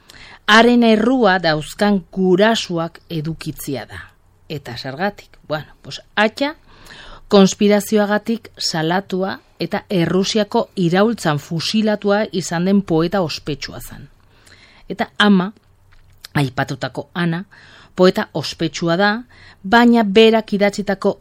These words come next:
liburuak debekatua daude. Berari ere traizioa leporatuko diote eta erbestaratu egingo dute. Espetxeko patioan dagoenean, oraindikan ez da hori gertatu.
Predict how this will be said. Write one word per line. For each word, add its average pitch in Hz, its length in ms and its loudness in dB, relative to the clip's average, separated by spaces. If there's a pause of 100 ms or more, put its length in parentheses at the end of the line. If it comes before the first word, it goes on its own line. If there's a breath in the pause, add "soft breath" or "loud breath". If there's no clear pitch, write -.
(100)
liburuak 226 680 2
debekatua 151 640 -4
daude. 117 360 -10 (760 loud breath)
Berari 165 420 2
ere 185 180 0 (160)
traizioa 185 1120 2
leporatuko 170 960 0
diote 220 640 -2
eta 190 300 -6
erbestaratu 160 1200 -4
egingo 131 480 -6
dute. 117 300 -14 (680 loud breath)
Espetxeko 208 540 -2
patioan 220 520 4
dagoenean, 214 560 2
oraindikan 220 720 2 (200)
ez 185 160 0
da 170 100 2
hori 147 180 0
gertatu. - 520 -6